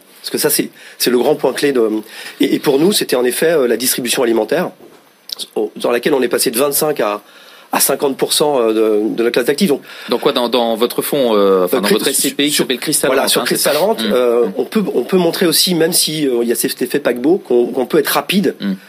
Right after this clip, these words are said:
Speaker 1: Euh, on a, on a doublé nos investissements d'une année sur l'autre, donc on a su réagir aussi dans ce contexte de crise. Il y a des opportunités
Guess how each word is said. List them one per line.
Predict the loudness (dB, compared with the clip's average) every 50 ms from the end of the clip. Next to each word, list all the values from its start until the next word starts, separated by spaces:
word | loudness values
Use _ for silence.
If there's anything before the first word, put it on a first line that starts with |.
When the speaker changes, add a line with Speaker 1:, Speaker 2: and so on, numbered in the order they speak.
| -20 -10 _ 0
Speaker 1:
Euh, | 2 2 4
on | 4 4
a, | 4 2 2 2
on | 2 2
a | 2 2
doublé | 0 0 0 0
nos | 2 2 2 2
investissements | 0 0 -2 -2 -2 -2 -2 -2
d'une | 0 0
année | 2 2 2
sur | 0 0 0
l'autre, | 0 0 -2 -4 -4
donc | -4 -2 0 0
on | 0
a | 2 2
su | 2 0 0 0
réagir | 2 2 2 2 0 0 0 0
aussi | 0 0 0
dans | -2 -2
ce | -4
contexte | -4 -4 -4 -4 -2
de | -2
crise. | -4 -4 -4 -6 -6 -10 -18 -20 -20 -20 -16 -6 -2
Il | 0
y | 0
a | 2
des | 2 0 0
opportunités | 0 -2 -2 -4 -4 -2 -2 -2 -2 0 -2 -2 -4